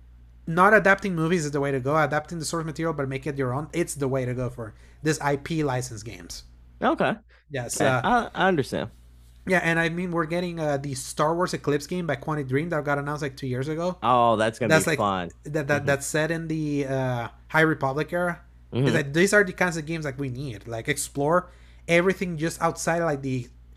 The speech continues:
Speaker 1: the core nine movies that are there, that, that can hamstrung you.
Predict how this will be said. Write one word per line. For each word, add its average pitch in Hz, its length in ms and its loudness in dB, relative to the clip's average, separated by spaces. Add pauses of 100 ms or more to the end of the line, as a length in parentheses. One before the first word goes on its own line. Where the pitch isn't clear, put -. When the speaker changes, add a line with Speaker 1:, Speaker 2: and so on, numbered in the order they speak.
(320)
Speaker 1:
the 151 160 -4
core 170 300 4
nine 160 320 0
movies 147 540 -6 (120)
that 143 120 2
are 123 120 -2
there, 110 260 -6
that, 123 400 -8
that 139 180 0
can 156 140 -4
hamstrung 147 520 -2
you. 98 120 -14